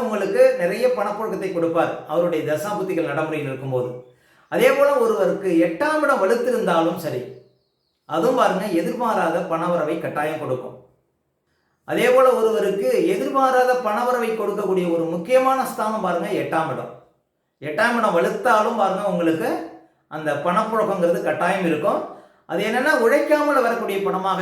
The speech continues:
இருக்கும், எதிர்பாராமல் வரக்கூடிய பணமாக இருக்கும் இந்த எட்டாம் இடம் வலுத்தவர்களுக்கு. ஆனா முக்கியமா யாருக்கெல்லாம் இரண்டாம் அதிபதி பதினோராம் அதிபதி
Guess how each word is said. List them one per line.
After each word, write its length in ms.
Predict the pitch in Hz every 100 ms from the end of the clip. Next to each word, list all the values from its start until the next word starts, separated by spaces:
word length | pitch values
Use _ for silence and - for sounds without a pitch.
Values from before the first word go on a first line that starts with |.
| 160
இருக்கும், 320 | 147 - - - - _ - 175
எதிர்பாராமல் 680 | 294 285 277 254 240 240 202
வரக்கூடிய 360 | 190 180 165 165
பணமாக 360 | 160 165 180 165 160
இருக்கும் 320 | 143 160 233 - - _ _ -
இந்த 140 | 139 139 151
எட்டாம் 360 | - 214 214 185
இடம் 180 | 190 214 - - 139
வலுத்தவர்களுக்கு. 720 | 175 180 156 131 127 123 - - _ _ _ _ _ _ 175
ஆனா 140 | 226 247
முக்கியமா 440 | 226 240 302 294 277 285 165 175
யாருக்கெல்லாம் 680 | 233 277 254 220 208 220 226 - - -
இரண்டாம் 400 | 240 262 269 269
அதிபதி 300 | 196 185 170 202 208
பதினோராம் 480 | 180 220 254 247 226
அதிபதி 260 | 175 165